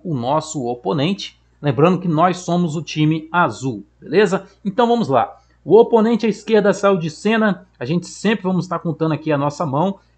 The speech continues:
Olhando aqui, aparentemente não temos terno e nem quadra. O oponente aqui à direita tinha que ter quebrado a cena. Por quê? O oponente à esquerda saiu com a cena obrigada. Então as chances dele ter cena são bem poucas, já que a gente saímos aqui com três cena. Ok?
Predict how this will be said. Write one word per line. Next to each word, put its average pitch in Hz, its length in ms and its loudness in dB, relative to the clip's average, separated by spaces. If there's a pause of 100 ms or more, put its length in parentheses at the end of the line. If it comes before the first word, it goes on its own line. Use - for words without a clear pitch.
(120)
Olhando 147 260 2
aqui, 143 220 -2
aparentemente 139 680 -2
não 160 140 -2
temos 165 320 -6
terno 185 500 2
e 170 60 -4
nem 180 220 0
quadra. 139 560 0 (340)
O 156 100 2
oponente 214 440 4
aqui 208 160 -2
à - 20 2
direita 190 580 2
tinha 202 220 -4
que 202 80 -6
ter 208 100 -2
quebrado 196 400 2
a 208 40 4
cena. 175 420 -2
Por 196 260 -6
quê? 180 360 -2 (240)
O 131 60 0
oponente 147 420 0
à 202 40 4
esquerda 180 440 0
saiu 156 200 0
com 160 100 -6
a 156 60 0
cena 160 240 -4
obrigada. 175 680 2 (240)
Então 185 320 2
as 202 80 4
chances 190 300 -2
dele 185 220 4
ter 185 180 0
cena 190 320 -2
são 180 180 -2
bem 208 160 0
poucas, 190 480 2
já 131 160 2
que 139 60 -4
a 151 60 0
gente 160 360 -4 (160)
saímos 180 440 0
aqui 180 160 -6
com 190 180 -2
três 185 400 0
cena. 127 480 -4 (240)
Ok? 202 580 2